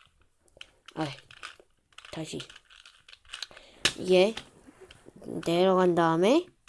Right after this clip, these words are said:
돌리고 올리면 원위치가 되겠죠. 자, 그리고 마지막 한 개는 이렇게 주황색이 있으면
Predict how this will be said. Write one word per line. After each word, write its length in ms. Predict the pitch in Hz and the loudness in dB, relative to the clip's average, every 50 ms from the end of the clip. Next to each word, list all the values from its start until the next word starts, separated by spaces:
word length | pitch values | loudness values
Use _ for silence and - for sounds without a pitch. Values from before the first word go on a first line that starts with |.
| - _ _ _ _ _ _ _ _ _ _ - - _ _ - - _ - - - - _ _ _ | -20 _ _ _ _ _ _ _ _ _ _ -20 -20 _ _ -20 -20 _ -20 -20 -20 -20 _ _ _
돌리고 680 | - - 180 180 180 180 180 180 180 196 226 269 277 - - - - - _ _ _ - | -4 0 4 6 6 8 8 8 8 8 6 6 6 4 0 -12 -20 -20 _ _ _ 0
올리면 460 | 180 175 175 180 185 202 262 330 359 - - - - - - - - - - - - - | 2 2 4 4 4 4 4 4 2 0 -4 -20 -20 -20 -20 -20 -20 -20 -20 -20 -16 -6
원위치가 500 | - 185 196 220 233 226 - 233 202 190 | -2 0 2 2 0 0 -2 0 0 0
되겠죠. 480 | 180 160 156 151 156 - - 165 180 - - - - - - - - - - - - - - - - | 0 0 -2 -4 -4 -2 -2 -2 -2 -2 -6 -12 -20 -20 -20 -20 -20 -20 -18 -18 -20 -20 -20 -14 -10
자, 200 | - 160 143 139 - - - - - - - - - | -8 -8 -8 -8 -12 -16 -20 -20 -20 -18 -18 -10 -2
그리고 480 | - 220 226 220 214 226 240 247 247 - - - - - - - | 2 4 4 6 6 6 6 4 2 -2 -10 -20 -20 -20 -10 -2
마지막 540 | 185 190 208 226 262 269 269 254 262 - | 2 2 4 6 6 6 6 4 2 2
한 180 | 269 302 302 302 | 2 4 4 6
개는 420 | 277 254 240 254 254 208 151 135 - - _ _ _ - - - _ _ _ - - - - - _ - - - - - - - - - - - - - _ _ _ - - - | 6 6 6 6 4 4 4 0 -4 -12 _ _ _ -20 -20 -20 _ _ _ -20 -20 -20 -20 -20 _ -20 -20 -18 -14 -10 -10 -12 -12 -14 -20 -20 -20 -20 _ _ _ -12 -2 2
이렇게 340 | 185 190 180 185 - 170 | 2 2 2 2 0 -2
주황색이 520 | 160 - 208 214 220 233 226 220 226 202 185 | 0 2 4 6 6 6 6 4 6 6 6
있으면 480 | 180 180 - 196 202 220 208 170 147 | 4 4 2 2 4 4 4 4 2